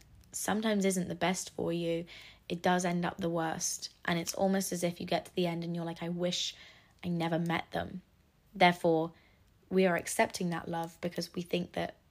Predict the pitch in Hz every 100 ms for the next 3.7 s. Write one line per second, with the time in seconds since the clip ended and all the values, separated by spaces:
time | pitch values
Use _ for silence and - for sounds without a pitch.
0 | _ 175 175 170 180 196 185 - 170 175
1 | 160 - 175 170 175 240 - 185 170 170
2 | 170 170 180 240 180 180 - - 190 240
3 | 214 180 170 185 196 180 165